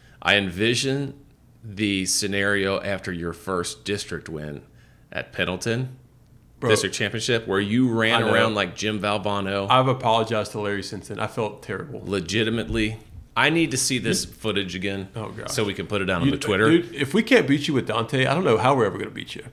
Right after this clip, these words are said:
Speaker 1: Let me tell you something about that. There's one player that I am beyond glad to, and Jeremy could tell you this, beyond glad to never coach against again, and it's Dante Allen.
Speaker 2: <laughs>
Speaker 1: Leg-, uh, I,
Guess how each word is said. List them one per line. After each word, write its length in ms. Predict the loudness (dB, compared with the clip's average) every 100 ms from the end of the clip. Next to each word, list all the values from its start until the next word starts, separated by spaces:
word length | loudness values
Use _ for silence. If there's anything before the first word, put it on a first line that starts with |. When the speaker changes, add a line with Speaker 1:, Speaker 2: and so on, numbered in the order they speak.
| -20 -10
Speaker 1:
Let 80 | -6
me 100 | -2
tell 160 | 0
you 60 | 0
something 280 | -4 -6 -8
about 220 | -8 -10
that. 220 | -12 -14 -20 -20 -20 -20 -20 -20 -20 -16 -14 -14 -16 -20 -20 -20
There's 520 | -14 -2 2 2 2
one 360 | -2 -2 -2 -2
player 440 | -2 -2 -2 -6 -16 -20 -20 -20 -8
that 160 | -4 -2
I 220 | -2 -4
am 420 | -6 -8 -8 -10 -16 -20 -20 -20 -20 -20 -8
beyond 720 | -2 0 0 -2 -2 -4 -8 -16 -20 -20 -20 -20 -20 -20 -20 -20 -6
glad 480 | -2 0 0 -4 -6
to, 200 | -8 -8 -10
and 140 | -4
Jeremy 380 | -2 0 -2 -4 -8
could 160 | -16 -8
tell 180 | -6 -4
you 80 |
this, 220 | -6 -10 -14 -20 -6
beyond 320 | -2 0 0
glad 240 | 0 -2 -2
to 100 | -4
never 460 | 0 2 2 0
coach 320 | -2 -4 -4
against 280 | -6 -6 -6 -8
again, 260 | -8 -8
and 80 | -10
it's 80 | -8
Dante 420 | -6 -6 -6 -8
Allen. 280 | -8 -10 -10 -12 -16 -16
Speaker 2:
<laughs> 340 | -20 -18 -6
Speaker 1:
Leg-, 240 | -4 -4 -4
uh, 180 | -8 -8 -10 -12 2
I, 380 | 8 10 8 6